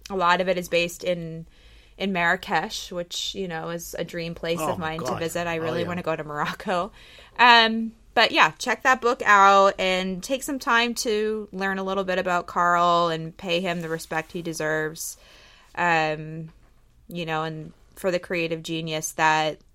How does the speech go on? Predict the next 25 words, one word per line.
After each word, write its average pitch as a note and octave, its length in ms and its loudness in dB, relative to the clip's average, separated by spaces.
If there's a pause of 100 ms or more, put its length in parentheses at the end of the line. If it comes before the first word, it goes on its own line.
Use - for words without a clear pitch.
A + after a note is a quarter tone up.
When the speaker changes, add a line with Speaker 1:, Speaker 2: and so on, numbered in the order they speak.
Speaker 1:
that D#3+ 300 0
he E3 160 -4
was. G3+ 560 2
You F#3+ 120 -4
know, F#3 80 2
at E3+ 120 4
times F#3 360 0
he G3 120 -2
was G#3 120 -4
known F#3+ 220 -2
for G3+ 160 -4
being F3+ 240 -2
a F3+ 60 -4
little F3+ 260 0
brash F3+ 540 4
and E3+ 340 -6
not E3+ 240 0
so F#3 160 -4
nice. E3+ 600 -4 (540)
Uh, F#3 280 6
but G#3 120 2
at G#3 120 2
the A#3+ 80 0
same A3+ 240 -2
time F#3+ 680 2